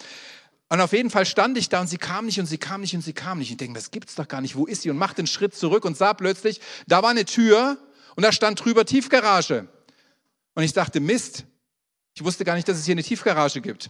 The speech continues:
War zum ersten Mal im Schwimmbad. Und dann habe ich gesagt: "Gott, jetzt ist die Situation vorbei. Du hast sie mir nicht nochmal über den Weg geschickt.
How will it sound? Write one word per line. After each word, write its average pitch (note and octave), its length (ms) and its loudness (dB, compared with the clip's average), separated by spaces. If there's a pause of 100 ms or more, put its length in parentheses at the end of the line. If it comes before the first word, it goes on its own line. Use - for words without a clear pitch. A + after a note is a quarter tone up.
War A#2 140 2
zum C#3+ 160 -6
ersten C#3+ 240 -4
Mal D3+ 140 2
im C#3+ 80 -4
Schwimmbad. B2 420 -2
Und - 80 -20 (1040)
dann C#3+ 60 -2
habe D3+ 80 0
ich - 60 -4
gesagt: D3+ 220 -2
"Gott, E3+ 260 0 (360)
jetzt C#3+ 320 -4
ist D#3+ 180 -10
die D#3 60 -4
Situation C#3+ 560 0
vorbei. B2+ 340 0
Du D3+ 140 -2
hast D#3 200 -4
sie E3+ 60 -2
mir D3 120 2
nicht F3+ 200 0
nochmal E3 360 2
über F3 120 -2
den D3+ 140 -2
Weg F#3 140 2
geschickt. F#3+ 400 0